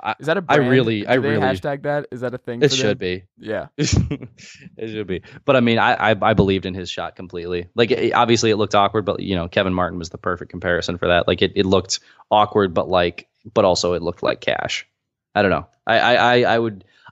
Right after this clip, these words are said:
Speaker 1: if you told me that Lonzo was gonna be a good three-point shooter down the line, I would buy into that.
Speaker 2: Okay. So I'm not crazy there. That's why I was like, "Huh." I guess it's just, like, because it's this open canvas, basically, 'cause Ben Simmons is like, we're not even sure what hand he should be using.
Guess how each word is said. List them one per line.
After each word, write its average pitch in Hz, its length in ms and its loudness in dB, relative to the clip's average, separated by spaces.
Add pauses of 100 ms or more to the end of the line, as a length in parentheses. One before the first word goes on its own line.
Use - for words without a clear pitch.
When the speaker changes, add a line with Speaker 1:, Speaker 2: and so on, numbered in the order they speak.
(100)
Speaker 1:
if 127 140 0
you 127 100 0
told 123 220 4
me 110 120 2
that 98 160 0
Lonzo 95 340 0
was 90 160 -4
gonna 92 160 -4
be 90 160 -2
a 90 60 -2
good 92 180 -2
three-point 90 380 -4
shooter 87 160 -4
down 80 180 -2
the 67 60 2
line, 76 180 4
I 85 80 4
would 90 100 4
buy 65 200 2
into 71 180 0
that. 85 380 0 (420)
Speaker 2:
Okay. 165 240 -2 (220)
So - 120 -6
I'm 165 60 0
not 190 160 4
crazy 110 300 0
there. 73 160 -6
That's - 240 0
why 175 100 4
I 156 40 4
was 135 200 -2
like, 127 260 -4
"Huh." 175 280 0 (320)
I 151 120 2
guess 160 200 0
it's 151 100 -8
just, 156 160 -4
like, 139 240 0 (160)
because 147 540 2
it's 123 180 -4
this 120 340 -8
open 131 320 2
canvas, 127 540 -2
basically, 165 540 0
'cause 147 180 -2
Ben 120 220 2
Simmons 123 320 -2
is 107 120 -6
like, 107 220 0
we're 127 120 0
not 131 120 4
even 127 140 -2
sure 120 160 -2
what 117 180 -2
hand 113 360 -4
he 143 140 -6
should 139 200 -8
be 147 80 0
using. 175 400 2